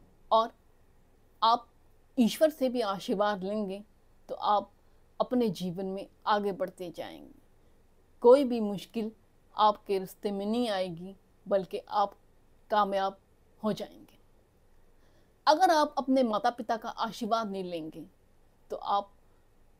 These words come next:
कभी भी अपनी ज़िंदगी में कामयाब नहीं हो सकते,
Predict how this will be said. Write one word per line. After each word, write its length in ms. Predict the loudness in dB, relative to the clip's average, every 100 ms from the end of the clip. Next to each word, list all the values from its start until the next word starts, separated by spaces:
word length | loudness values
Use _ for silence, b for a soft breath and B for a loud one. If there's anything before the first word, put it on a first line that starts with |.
| _ _ _ -8
कभी 220 | -4 -2 -2
भी 160 | -2
अपनी 260 | -4 -4 -8
ज़िंदगी 420 | -8 -8 -10 -10
में 180 | -10 -12 -16 _ _
कामयाब 460 | -6 -4 -4 -6 -8
नहीं 120 | -14
हो 80 | -16
सकते, 380 | -20 -20 _